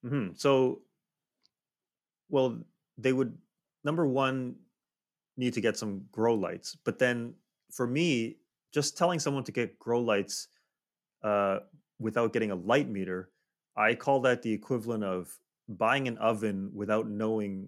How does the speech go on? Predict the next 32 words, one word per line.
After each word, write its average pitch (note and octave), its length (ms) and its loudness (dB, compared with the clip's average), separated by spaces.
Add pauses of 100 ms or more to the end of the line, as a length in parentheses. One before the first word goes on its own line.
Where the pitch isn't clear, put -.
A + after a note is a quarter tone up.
what A2+ 260 -6
temperature A2+ 480 -6
you F#2 180 -6
can F#2+ 180 -14
set G#2 240 -2
it F2 100 -10
at, - 160 -18 (680)
right? G2 240 -2 (560)
Uh, F2+ 440 -6 (240)
because A2 640 -2 (640)
if C3 160 -8
you A#2+ 100 0
use C#3+ 280 2
a C#3+ 40 0
light G#2+ 240 4
meter, F#2+ 160 -4
you'll G#2 220 -2
see C#3+ 260 0
that G#2 300 0 (260)
you G#2+ 120 -6
put F3+ 340 -6
the, A2+ 220 -2 (140)
you A#2+ 80 -8
know, G#2+ 100 -4
your F#2+ 180 -4
grow B2 220 2
light, G2 280 2 (440)
let's G#2+ 260 -2
say, G#2+ 120 0
six - 300 -2
inches G2+ 220 -6
away, F#2+ 380 2